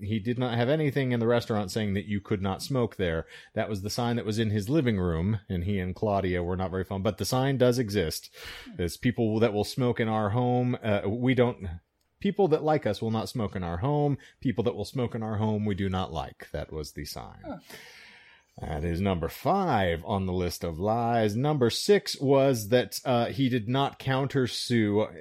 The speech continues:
Speaker 1: Hugh Blind for their frivolous litigation because they had only sued him once up to that point. And so that was, uh, kind of just slid in amidst the other things I know.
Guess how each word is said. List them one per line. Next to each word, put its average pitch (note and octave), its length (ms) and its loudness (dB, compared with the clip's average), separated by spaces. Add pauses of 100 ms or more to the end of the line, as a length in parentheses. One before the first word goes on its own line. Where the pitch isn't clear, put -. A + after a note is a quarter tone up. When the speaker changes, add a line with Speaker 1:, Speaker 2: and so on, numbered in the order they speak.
Speaker 1:
Hugh B2+ 300 -2
Blind A2 420 0
for A2+ 260 2
their G2 440 4
frivolous G#2+ 520 0
litigation G#2 800 0 (420)
because F#2 440 0
they E2 160 0
had F2 260 0
only G2 300 2
sued G2+ 240 -2
him G2 280 0
once G#2+ 380 2
up G2+ 220 -4
to G#2+ 80 0
that F2+ 280 -4
point. D#3 480 6 (600)
And D#2+ 400 -4
so D#2+ 480 0 (120)
that E2 240 -6
was, E2+ 280 -6
uh, D#2+ 260 0
kind D#2+ 200 -4
of D2+ 80 -10
just - 240 -8
slid F2+ 400 -2
in F#2+ 480 0
amidst F#2+ 580 -4
the A2 160 2
other G2+ 300 2
things F#2 420 0
I F#2 240 0
know. D#2 600 -4